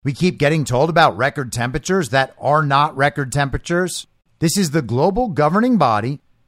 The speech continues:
speaking directly about what they have declared to be an existential threat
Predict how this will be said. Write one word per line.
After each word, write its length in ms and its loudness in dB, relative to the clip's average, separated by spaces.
speaking 440 0
directly 600 -2
about 340 4
what 240 -4
they 220 2
have 240 2
declared 500 -2
to 120 -4
be 400 -4
an 120 0
existential 680 0
threat 400 -4